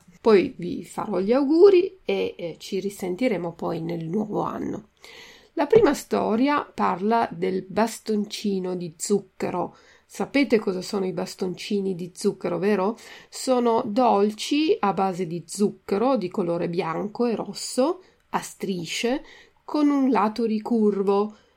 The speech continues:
che si usano anche come decorazione per l'albero di Natale. Ecco,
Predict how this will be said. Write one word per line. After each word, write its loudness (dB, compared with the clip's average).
che 0
si 2
usano 4
anche 0
come -2
decorazione -2
per -4
l'albero -4
di -2
Natale. -8
Ecco, -10